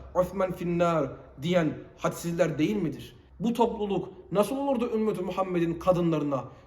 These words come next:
çarşafı bir bayrak gibi giyen, ümmet Muhammed'in Meryemlerine, Fatımalarına, Ayşelerine nasıl delil olabilir? Allah için soruyorum.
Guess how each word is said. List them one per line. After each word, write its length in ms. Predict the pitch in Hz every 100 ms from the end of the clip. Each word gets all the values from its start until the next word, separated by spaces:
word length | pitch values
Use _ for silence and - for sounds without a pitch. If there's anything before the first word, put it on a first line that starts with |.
| -
çarşafı 500 | - 180 175 208 208
bir 200 | 175 170
bayrak 400 | 160 180 233 -
gibi 200 | 190 160
giyen, 340 | 147 151 131 117 - -
ümmet 280 | 175 196 208
Muhammed'in 640 | 208 180 190 185 180 185 160
Meryemlerine, 680 | 185 180 185 180 180 175 160
Fatımalarına, 960 | - 175 165 170 170 160 165 165 156 - - -
Ayşelerine 680 | 190 190 196 180 165 160 135 - -
nasıl 380 | 196 240 311 247
delil 180 | 233 196
olabilir? 360 | 170 147 139
Allah 240 | 143 170 214
için 180 | 190 156
soruyorum. 460 | 147 135 120 107